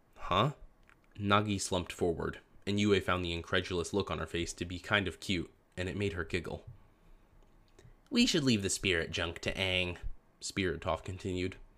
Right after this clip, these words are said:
"He's better suited to that kind of thing. Let's just focus on finding Ko's mom and get out of here." Learning all that, Yue supposed she should have been intimidated, or overwhelmed. But finding a goal in saving all of the worlds,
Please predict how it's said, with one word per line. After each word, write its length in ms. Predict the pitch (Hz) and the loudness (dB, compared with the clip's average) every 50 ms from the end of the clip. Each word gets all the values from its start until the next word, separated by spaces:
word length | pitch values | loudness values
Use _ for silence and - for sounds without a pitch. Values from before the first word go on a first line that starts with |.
| - - - - _ - - - _ | -20 -20 -20 -20 _ -20 -20 -20 _
"He's 220 | - - 147 123 | -2 -2 0 2
better 240 | 117 123 101 92 85 | 4 4 4 4 4
suited 340 | - - 113 110 98 80 78 | 2 4 4 4 4 2 0
to 80 | - 80 | 0 2
that 200 | - 87 - - | 2 2 2 0
kind 260 | - - 80 80 80 | -2 -6 -6 -4 -6
of 60 | 78 | -8
thing. 320 | - - 85 78 - - - - - - - - _ _ _ - - - - - - - - | -8 -6 -6 -6 -6 -10 -14 -16 -18 -18 -20 -20 _ _ _ -20 -20 -20 -20 -20 -18 -6 2
Let's 140 | - 117 - | 2 4 4
just 220 | - 170 - - | 4 0 0 2
focus 360 | - 170 151 - 170 170 - - | 4 4 4 4 2 0 2 0
on 140 | 120 101 | 0 0
finding 380 | - - 98 95 92 92 87 - | 2 2 2 4 4 0 -2 -4
Ko's 340 | - - 104 104 127 127 - | -2 2 4 6 6 6 4
mom 340 | 104 90 87 85 82 85 - - | 4 4 4 4 2 2 -2 -8
and 140 | 87 85 87 | -10 -10 -6
get 140 | - 90 85 | -4 -2 -2
out 180 | 80 - - | -2 -4 -6
of 80 | - - | -12 -14
here." 240 | - - - - - - - - - - - - _ _ - - _ _ _ - _ _ _ _ _ _ _ _ _ - | -14 -14 -14 -14 -16 -16 -18 -20 -20 -20 -20 -20 _ _ -20 -20 _ _ _ -20 _ _ _ _ _ _ _ _ _ -6
Learning 340 | 95 98 104 117 110 95 85 | 2 4 6 6 6 4 2
all 160 | 82 76 82 82 | 0 0 -2 -2
that, 340 | 87 85 82 85 - - _ _ _ _ _ - _ _ - | 0 -2 -2 -2 -4 -8 _ _ _ _ _ -20 _ _ -2
Yue 260 | 98 104 101 98 92 | 2 4 4 4 4
supposed 420 | - - 87 - 95 95 90 - | 4 -2 -2 0 0 0 0 -2
she 140 | - - 92 | -4 -6 -4
should 200 | 85 - 98 92 | -4 -2 -2 -2
have 120 | 90 87 | -2 -2
been 140 | 90 87 85 | -2 -2 -2
intimidated, 720 | 85 82 - - 98 101 107 87 82 - - - - - - _ - _ - _ _ - - | -2 -4 -4 -4 -2 -2 0 -2 -2 -4 -4 -8 -10 -12 -14 _ -20 _ -20 _ _ -2 2
or 120 | 95 92 | 2 4
overwhelmed. 720 | 92 92 92 87 82 90 92 104 98 82 - - - - - - - - - - _ - _ _ _ _ _ _ | 4 2 2 0 0 0 0 0 0 -2 -4 -8 -12 -14 -14 -14 -18 -18 -20 -20 _ -20 _ _ _ _ _ _
But 140 | - 101 98 | -4 -2 4
finding 360 | - 117 127 143 147 156 160 | 6 6 6 6 4 2 2
a 60 | 143 113 | 2 4
goal 300 | 101 98 107 123 120 95 | 6 6 6 8 6 4
in 100 | 82 80 | 2 0
saving 420 | - - 92 95 104 104 98 92 | 0 0 2 2 2 2 2 0
all 180 | 90 92 92 90 | 2 2 0 0
of 100 | 87 - | -2 -2
the 100 | 82 85 | -2 -2
worlds, 560 | 87 90 95 92 82 76 80 - - - | 0 0 0 0 0 -2 -4 -6 -8 -10